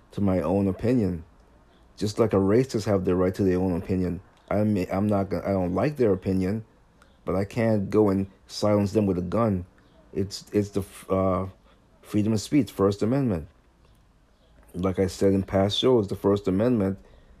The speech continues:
was actually made to protect offensive speech. So the most of the population are not racist. So if they wanna be ignorant and racist, that's their problem. But I'm not gonna try to, um,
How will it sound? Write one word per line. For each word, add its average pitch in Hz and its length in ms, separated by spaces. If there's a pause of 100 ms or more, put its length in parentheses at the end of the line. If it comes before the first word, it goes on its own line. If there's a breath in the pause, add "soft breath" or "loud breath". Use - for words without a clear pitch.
(440 soft breath)
was 95 200
actually 107 480
made 104 340
to 107 60
protect 101 680 (500)
offensive 101 560
speech. - 480 (340)
So 95 460 (1900)
the 104 280
most 110 360
of 117 40
the 110 60
population 101 580
are 92 80
not 95 200
racist. 87 440
So 87 340 (580 soft breath)
if 82 160
they 101 80
wanna 120 240
be 107 280
ignorant 104 460
and 92 140
racist, 92 520
that's 95 360
their 107 260
problem. 95 440
But 92 100
I'm 101 180
not 98 260
gonna 92 360 (720)
try 101 400
to, 95 400
um, 85 360